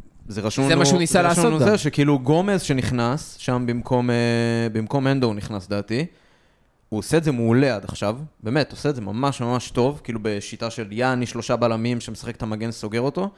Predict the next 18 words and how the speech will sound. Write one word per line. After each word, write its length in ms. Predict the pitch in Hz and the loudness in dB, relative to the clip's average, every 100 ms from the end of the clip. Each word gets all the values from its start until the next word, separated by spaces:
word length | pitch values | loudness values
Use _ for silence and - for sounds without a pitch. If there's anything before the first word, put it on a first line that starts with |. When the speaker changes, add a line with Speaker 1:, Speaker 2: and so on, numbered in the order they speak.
| _ _ _ | _ _ _
Speaker 1:
ואני 160 | 110 117 | -4 -2
מסכים, 460 | 113 - - 165 147 | -2 -4 2 2 2
ואני 120 | 117 - _ _ _ - 101 | 0 -4 _ _ _ -14 -12
מסכים 220 | - 131 | -8 -6
איתך 160 | 135 113 | -4 -2
המון 240 | 107 131 | -2 -2
בפרק 320 | 127 113 95 | -2 -6 -6
הזה, 100 | 101 | -8
אבל, 100 | 101 98 - - - | -6 -6 -10 -20 -20
<laughs> 260 | - - | -20 -12
אבל 200 | 104 127 | -2 -2
ש-, 160 | 113 135 117 110 - _ _ _ _ | -2 -2 0 -2 -4 _ _ _ _
שהוא 300 | - 117 117 | -10 -4 -2
כאילו 220 | - 185 | 0 0
בונה 340 | 170 139 135 170 | 0 -2 -2 -2
משהו 260 | 165 - | -2 -4
סביב 280 | 156 135 151 | -6 -2 -2
טרנט, 460 | - 131 147 196 | -2 -2 -2 -2